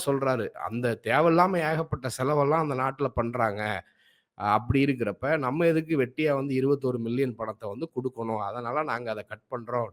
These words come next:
மோடி, அதாவது, அ, பிரைம் மினிஸ்டர் மோடி, பேர சொல்லல. அ,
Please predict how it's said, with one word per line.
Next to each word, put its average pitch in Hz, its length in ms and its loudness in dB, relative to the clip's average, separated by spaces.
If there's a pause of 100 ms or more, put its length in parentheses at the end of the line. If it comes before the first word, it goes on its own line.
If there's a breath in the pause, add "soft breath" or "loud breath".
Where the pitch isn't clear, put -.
(180)
மோடி, 139 480 4
அதாவது, 135 460 2 (380 loud breath)
அ, 104 160 -6
பிரைம் 147 220 6
மினிஸ்டர் 147 420 4
மோடி, 139 340 2 (200)
பேர 160 280 6
சொல்லல. 120 340 4 (560 soft breath)
அ, 117 60 -4